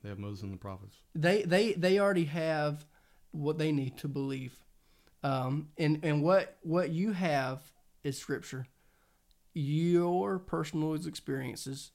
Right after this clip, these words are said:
Speaker 2: are irrelevant. Um, and, and the same thing, I think you could use that as well for, for the atheistic standpoint. Your personal experiences are irrelevant.
Speaker 1: Mm-hmm.
Speaker 2: Well, and I, and I've even heard that, um,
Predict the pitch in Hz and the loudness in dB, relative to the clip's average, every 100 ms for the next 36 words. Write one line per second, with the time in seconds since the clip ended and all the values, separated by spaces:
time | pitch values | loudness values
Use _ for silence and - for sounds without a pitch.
0 | - 120 117 - 131 127 123 123 147 - | -12 -8 -8 -10 -10 -8 -8 -10 -12 -16
1 | - - - _ _ _ _ _ _ _ | -20 -20 -20 _ _ _ _ _ _ _
2 | 123 123 123 127 - 135 127 127 135 131 | -6 -4 -2 -2 -4 -6 -6 -4 -2 -2
3 | - 151 151 156 135 139 127 131 123 123 | -2 -2 -2 0 0 -2 -4 -6 -8 -8
4 | 127 127 131 131 104 123 135 135 - - | -8 -6 -6 -6 -8 -6 -4 -4 -4 -10
5 | 120 - - 123 120 113 110 131 135 131 | -12 -12 -10 -10 -10 -10 -6 -4 -4 -6
6 | - - 90 - - 131 135 139 131 120 | -6 -10 -12 -10 -8 -4 -2 -2 -6 -8
7 | 123 - 139 135 139 131 131 127 135 131 | -10 -6 -6 -6 -10 -8 -6 -4 -2 -4
8 | - - _ 113 107 95 123 120 - _ | -8 -16 _ -8 -6 -2 -2 -2 -6 _
9 | - 135 127 135 131 127 135 127 117 147 | -10 -6 -2 -2 -2 -4 -4 -4 -2 -2
10 | 135 120 117 - _ 113 113 131 | -2 -6 -10 -14 _ -12 -12 -12